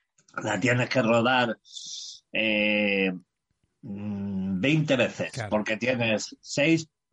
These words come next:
Speaker 1: eh, seis tomas de plano fijo tuyo, seis tomas en que le tienes que dar al otro la réplica, luego el plano general, el plano medio,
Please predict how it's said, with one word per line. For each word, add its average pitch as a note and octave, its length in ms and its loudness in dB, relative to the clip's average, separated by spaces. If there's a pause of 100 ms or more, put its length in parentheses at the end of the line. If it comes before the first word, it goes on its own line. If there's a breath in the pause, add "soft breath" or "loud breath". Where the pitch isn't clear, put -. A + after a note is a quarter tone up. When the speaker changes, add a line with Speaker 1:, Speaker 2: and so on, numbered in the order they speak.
(100)
Speaker 1:
eh, A2 600 4
seis C#3 260 0
tomas D#3 380 2
de A#2 460 4 (300)
plano C#3+ 340 4
fijo D3+ 320 2
tuyo, B2+ 320 4
seis D3 280 -2
tomas D#3 280 4
en D3+ 80 0
que B2+ 140 2
le A#2+ 140 4
tienes D#3+ 260 2
que D3+ 80 4
dar D#3 180 6
al D3 160 6
otro D3 200 2
la C3+ 120 6
réplica, A#2+ 520 4
luego D3+ 240 4
el C3+ 100 4
plano D3 320 2
general, C3 440 4
el A2+ 120 2
plano D3+ 300 2
medio, C#3 400 4